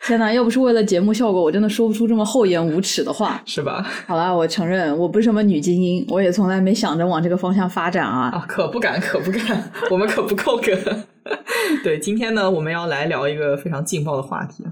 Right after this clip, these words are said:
Speaker 1: 也是一个争议非常大的话题。我们俩已经做好了被误解的准备了。
Speaker 2: 小吴的玻璃心已经穿好了防弹背心。
Speaker 1: 我现在穿好了突击背心，效果是特防乘以一点五倍，<laughs> 专防那种，你知道，喷子。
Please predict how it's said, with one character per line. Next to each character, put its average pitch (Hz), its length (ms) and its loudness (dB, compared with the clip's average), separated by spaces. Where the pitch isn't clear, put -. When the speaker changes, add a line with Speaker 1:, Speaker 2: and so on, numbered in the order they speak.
Speaker 1:
也 196 80 0
是 370 120 2
一 359 140 4
个 277 240 2
争 311 180 0
议 339 140 0
非 302 100 0
常 285 100 4
大 320 160 2
的 226 60 0
话 208 220 -2
题。 - 260 -8
我 180 60 -2
们 233 100 4
俩 226 160 2
已 190 100 2
经 170 140 2
做 262 160 2
好 208 180 0
了 143 100 0
被 180 120 0
误 226 160 4
解 190 140 4
的 156 100 4
准 139 200 0
备 151 180 0
了。 107 100 -2
Speaker 2:
小 156 140 -6
吴 147 140 -2
的 185 80 2
玻 196 160 2
璃 190 100 2
心 190 200 0
已 165 60 -2
经 151 120 -2
穿 175 220 -4
好 175 120 -4
了 147 60 -4
防 143 220 -6
弹 151 180 -4
背 151 160 -2
心。 147 320 -8
Speaker 1:
我 185 100 0
现 247 160 4
在 226 140 2
穿 220 240 0
好 214 160 2
了 160 100 2
突 196 220 0
击 190 160 2
背 185 180 2
心， 175 240 0
效 214 200 2
果 185 160 2
是 208 180 0
特 214 180 0
防 202 220 0
乘 202 180 -2
以 170 40 0
一 214 40 2
点 170 200 0
五 170 120 0
倍， 160 300 0
<laughs> - 140 -10
专 262 200 2
防 208 280 0
那 208 120 4
种， 185 220 2
你 165 100 0
知 175 60 0
道， 175 120 2
喷 190 280 2
子。 170 180 2